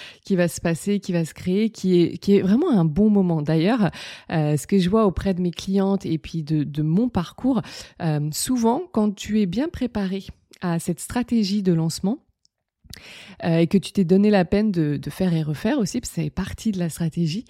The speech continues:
eh bien, c'est vraiment un pur moment de bonheur, même quand t'es pas forcément à l'aise avec, euh, tous ces événements, que t'es un petit peu introverti, parce que voilà, il y a plein de choses qui peuvent être mises en place. Euh, je t'en dis pas plus pour le moment,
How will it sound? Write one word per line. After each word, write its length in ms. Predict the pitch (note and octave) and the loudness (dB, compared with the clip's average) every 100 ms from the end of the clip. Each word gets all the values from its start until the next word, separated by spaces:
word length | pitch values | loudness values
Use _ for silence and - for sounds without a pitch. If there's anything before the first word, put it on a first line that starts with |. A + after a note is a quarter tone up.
| - - - - | -18 -18 -18 -2
eh 140 | F3 | -2
bien, 340 | D#3+ F#3+ G#3+ - F3 | 2 0 0 -4 -4
c'est 240 | - E3+ | 0 2
vraiment 440 | E3 F3+ A3 C4+ | 2 2 0 0
un 220 | A3 E3+ D#3 _ | 0 -2 -4 _
pur 320 | - C4 C4+ | -2 0 2
moment 400 | G#3 G3 F#3+ G#3 | 2 2 2 0
de 140 | G#3+ E3+ | 2 -2
bonheur, 640 | D3+ F#3 E3+ E3 G3 - - | 0 0 0 -2 -4 -12 -8
même 220 | F3+ A#3 D#4 | 0 0 0
quand 160 | C4 | -2
t'es 140 | A3+ F#3 | -2 -4
pas 180 | G3+ | -4
forcément 480 | G#3+ F3+ - F#3 F#3 - | -6 -10 -4 -2 -2 -2
à 120 | F3 | -2
l'aise 260 | E3+ F#3 E3 | 0 0 0
avec, 320 | D3+ D3 - | -2 -4 -4
euh, 80 | C#3+ | -4
tous 140 | - | -6
ces 220 | - F3+ | -6 -2
événements, 460 | E3 D#3 D#3 E3+ A3+ | 0 0 0 0 0
que 120 | A#3 | -2
t'es 100 | F3 | -2
un 80 | D#3 | -2
petit 160 | - - | -4 -6
peu 140 | B3+ | -4
introverti, 580 | G3+ - E3 C#3 - C#4 | -4 -2 -4 -4 -6 -6
parce 180 | G3 - | -6 -4
que 80 | |
voilà, 220 | D3 C3+ - - - | -4 -4 -8 -16 -18
il 100 | _ | _
y 20 | - | -8
a 40 | |
plein 140 | - | -4
de 60 | F#3+ | -2
choses 180 | A3 G3+ | -2 -4
qui 80 | - | -8
peuvent 200 | D#3+ D3+ | -6 -6
être 220 | - D#3+ | -4 -6
mises 260 | D3+ E3+ D3+ | -2 -2 -2
en 100 | C#3 | -4
place. 400 | F#3 C4+ - - - - - | -2 -4 -4 -18 -18 -18 -10
Euh, 240 | D#3+ D3 C#3 | -4 -2 -2
je 80 | - | 0
t'en 140 | D#3+ | -2
dis 240 | C#3 D#3+ | 0 0
pas 140 | F3 A3 | 4 4
plus 280 | A#3 A#3+ A#3 | 4 2 2
pour 160 | F#3 | 2
le 100 | E3 | 4
moment, 420 | D#3 G3 A#3 D#4+ | 4 2 2 -2